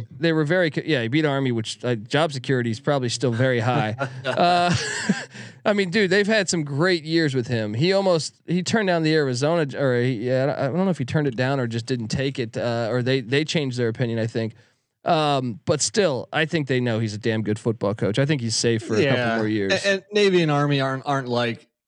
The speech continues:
Speaker 2: a, a normal college where they might move on quicker. I, I think they s-, they stick with him. I, I think his job is, uh, pretty damn secure.
Speaker 1: Yeah. Uh, so what's the, what's the lock?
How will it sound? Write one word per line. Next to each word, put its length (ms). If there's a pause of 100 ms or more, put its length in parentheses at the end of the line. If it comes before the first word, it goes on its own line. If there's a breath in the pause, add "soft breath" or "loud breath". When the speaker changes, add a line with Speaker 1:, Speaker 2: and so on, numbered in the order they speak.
Speaker 2:
a, 200
a 80
normal 380
college 480
where 460 (420)
they 160
might 320
move 320
on 200
quicker. 580
I, 120 (220)
I 100
think 200
they 100
s-, 240
they 120
stick 260
with 140
him. 180
I, 160
I 140
think 220
his 140
job 300
is, 180
uh, 160
pretty 260
damn 220
secure. 420 (840 soft breath)
Speaker 1:
Yeah. 380 (140)
Uh, 420
so 760 (420)
what's 280
the, 200
what's 320
the 160
lock? 480